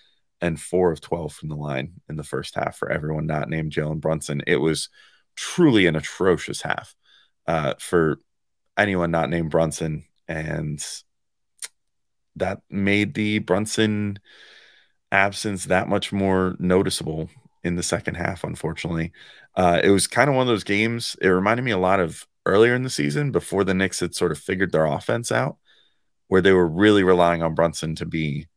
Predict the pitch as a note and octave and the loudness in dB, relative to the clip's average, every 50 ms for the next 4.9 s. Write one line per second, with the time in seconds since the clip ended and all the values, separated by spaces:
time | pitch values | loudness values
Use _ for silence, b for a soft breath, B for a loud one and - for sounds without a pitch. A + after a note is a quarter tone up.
0 | _ _ _ _ _ _ _ _ - F#2 F2 A1 G#1+ D2 D2+ D2+ - - G#1+ - | _ _ _ _ _ _ _ _ 0 2 2 4 4 2 2 0 -4 -8 -8 -8
1 | - - - - - _ - - E2 - - - - E2+ D#2 C#2+ B1 - - - | -8 -10 -14 -14 -14 _ -8 -8 -8 -8 -8 -4 -4 -2 -2 0 -2 -2 -2 -4
2 | D#2 D#2+ D#2 - - E2 D#2+ - - _ - - D#2 - E2+ D#2 D2+ D2+ - - | -6 -6 -6 -6 -8 -8 -8 -8 -10 _ -8 -6 -2 0 0 -2 -2 -4 -4 -2
3 | F#2+ A2 A#2 A2 A2 G#2 G2 F#2+ - - F2+ E2+ D#2+ - D#2+ D2 - - _ - | -2 0 2 2 2 4 2 2 2 0 -2 -2 -2 -2 -2 -2 -2 -2 _ -2
4 | F#2 F2+ E2+ D#2+ C#2+ D2 C#2+ D2 C#2+ - - - C2+ D2 C#2+ - - | 0 0 0 0 -2 -2 -4 -4 -4 -4 -6 -8 -10 -10 -8 -10 -12